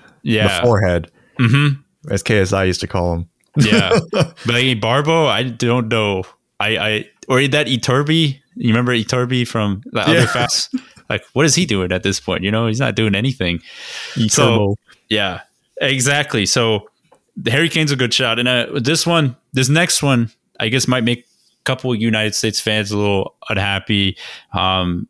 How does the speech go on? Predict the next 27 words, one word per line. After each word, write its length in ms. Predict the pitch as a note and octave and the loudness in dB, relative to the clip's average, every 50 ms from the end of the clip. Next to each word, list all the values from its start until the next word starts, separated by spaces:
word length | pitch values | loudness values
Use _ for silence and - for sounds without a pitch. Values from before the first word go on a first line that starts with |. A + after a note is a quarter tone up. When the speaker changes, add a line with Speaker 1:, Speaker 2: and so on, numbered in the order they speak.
| _ _ - | _ _ -8
Speaker 1:
unfortunately, 600 | F#2+ - A2+ G2 - D#3 F3 E3 - - B2 A2 | -4 -2 0 2 2 2 2 2 2 2 2 0
it's 120 | G2+ - | 0 0
Christian 280 | - - C#3+ - - G#2 | 0 0 0 0 -2 -2
Pulisic. 500 | - C3 C#3 C3 - - - F#2 - - | 0 0 2 2 2 0 -2 -4 -6 -4
He's 200 | - - G#2+ G2 | -2 -2 0 2
really, 320 | A2 C#3 E3 F3 D3 A#2+ A#2 - - - - - | 2 2 2 0 0 -2 -6 -12 -16 -16 -10 -6
I 80 | A#2+ C3+ | -4 -2
think 140 | E3+ G3+ F#3+ | 0 0 2
he's 120 | E3 D3 | 2 2
a 40 | C3 | 2
really 220 | A2+ B2+ D3+ D3 B2+ | 2 2 2 2 2
good 180 | C3 B2+ G#2 | 0 -2 -2
player 240 | - A#2 B2 B2 B2 | -2 0 2 2 2
in 100 | A2+ G#2+ | 2 2
real 160 | G#2 A2 A2 | 2 2 2
life. 240 | G#2 G#2+ A2 G#2+ - | 0 0 -2 -2 -2
He, 80 | A2+ G2+ | -4 -2
de-, 220 | - A#2+ B2+ A#2+ | -2 -2 -2 -2
he, 160 | B2 - G#2+ | -2 -2 -4
he 300 | G2 B2 - - - A2 | -4 -4 -6 -4 -4 -2
shows 320 | G#2 - - B2+ B2 B2 A#2+ | -2 0 0 2 2 2 2
up 160 | B2 A#2+ - | 0 0 -2
in 80 | A2+ | -4
clutch 320 | - - B2 A#2 A2 - - | -2 -2 0 0 0 0 0
moments. 560 | G#2 G#2 A2 A2 A2+ A2 G2 - - - - | 0 0 2 2 2 0 0 0 -2 -2 -2
You 80 | A#2 G2 | 0 0
know, 240 | G2 F#2+ F#2 F2+ | 0 0 0 -2